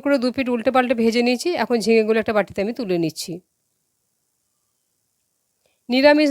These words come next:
রান্নায় মশলাগুলো যদি একটু ঘুরিয়ে ফিরিয়ে দেওয়া যায়, তাহলে কিন্তু সেই রান্নাটা খেতে বেশ ভালো হয়। দেখো, ভাজা ঝিঙেগুলো আমি তুলে নিয়েছি। ওই ক-, কড়াইয়ের মধ্যে, প্যানের মধ্যে দিলাম এক চামচ মাত্র সর্ষের তেল, আর সামান্য একটু কালো জিরে ফোড়নে দিলাম,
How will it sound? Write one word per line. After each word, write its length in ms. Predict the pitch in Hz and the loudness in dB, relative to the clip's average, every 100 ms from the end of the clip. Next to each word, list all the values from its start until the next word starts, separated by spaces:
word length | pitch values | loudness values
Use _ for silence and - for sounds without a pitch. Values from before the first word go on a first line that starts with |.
| 269 | 4
রান্নায় 300 | 254 277 277 | 4 4 4
মশলাগুলো 420 | 247 226 262 262 262 | 2 2 0 0 -2
যদি 120 | 247 262 262 | -2 -2 -2
একটু 160 | - 214 | -6 -8
ঘুরিয়ে 240 | 214 254 247 | -4 -2 -2
ফিরিয়ে 240 | 247 247 220 | 0 0 4
দেওয়া 160 | 214 214 | 4 4
যায়, 120 | 254 285 | 2 0
তাহলে 180 | 220 214 | -2 -2
কিন্তু 280 | 233 214 320 - _ | -4 -4 -8 -10 _
সেই 140 | - 240 | -2 2
রান্নাটা 320 | 214 196 214 247 | 2 2 -2 -4
খেতে 220 | - 196 226 214 | -6 -6 -4 -2
বেশ 120 | 220 170 | -4 -4
ভালো 180 | 170 165 | -4 -2
হয়। 140 | 160 185 _ _ _ - | -4 -6 _ _ _ -4
দেখো, 180 | 233 269 214 | -2 -2 0
ভাজা 220 | 233 226 247 | 2 4 4
ঝিঙেগুলো 320 | 233 247 247 247 | 4 2 2 0
আমি 80 | 254 | 0
তুলে 180 | 233 226 240 | 0 0 0
নিয়েছি। 260 | 240 - 302 - | -2 -4 -6 0
ওই 100 | 233 254 - | 0 -2 -4
ক-, 160 | 247 226 | -2 0
কড়াইয়ের 260 | 226 220 226 | 2 2 2
মধ্যে, 160 | 226 208 | -2 -2
প্যানের 220 | 226 220 226 | -2 0 0
মধ্যে 180 | 226 220 | -2 -2
দিলাম 200 | 233 240 214 | 0 0 -2
এক 60 | 208 | -2
চামচ 180 | 240 226 226 | -2 -2 -2
মাত্র 140 | 220 226 | -2 -8
সর্ষের 300 | - 214 233 - | -8 -6 -6 -4
তেল, 120 | 254 330 _ - - 220 | -4 -4 _ -20 -10 -8
আর 60 | - | -2
সামান্য 280 | 226 233 247 240 | 0 0 -2 -4
একটু 120 | 247 | 0
কালো 240 | 226 202 208 | 2 2 2
জিরে 160 | 220 226 | 0 0
ফোড়নে 300 | 220 214 214 208 | -2 -2 -2 -2
দিলাম, 160 | 262 | -4